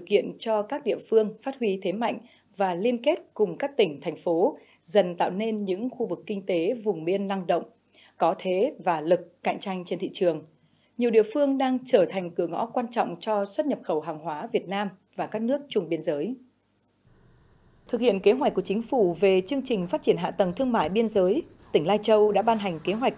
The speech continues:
về chương trình phát triển hạ tầng thương mại biên giới Việt Nam đến năm hai nghìn không trăm hai mươi lăm,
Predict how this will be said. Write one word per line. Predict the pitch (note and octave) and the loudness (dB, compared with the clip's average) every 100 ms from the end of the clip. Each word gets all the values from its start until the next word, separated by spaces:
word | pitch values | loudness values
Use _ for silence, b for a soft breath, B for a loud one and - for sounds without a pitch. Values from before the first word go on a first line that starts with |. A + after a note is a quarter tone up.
| D3+ | 0
về | F3 | 0
chương | D#3+ A#3+ | 0 0
trình | - F3 | 0 0
phát | - D4 | -2 0
triển | G#3 | 0
hạ | D3+ - | 0 -4
tầng | - E3 | -2 -2
thương | D3+ A3+ | -2 -2
mại | G3 | -2
biên | E3+ G3 | 2 0
giới | F#3 D#3+ G3+ | 2 0 2
Việt | A3+ A3 | 2 0
Nam | F#3+ G#3 G3+ | 0 0 0
đến | F3+ E3 B3+ | 0 0 -2
năm | A#3+ | -4
hai | G#3 | -4
nghìn | F#3+ D#3 | -4 -6
không | C#3 G3 | -6 -6
trăm | G3 F#3+ | -4 -4
hai | F#3+ | -2
mươi | F3+ | 0
lăm, | F3+ F#3 | 2 2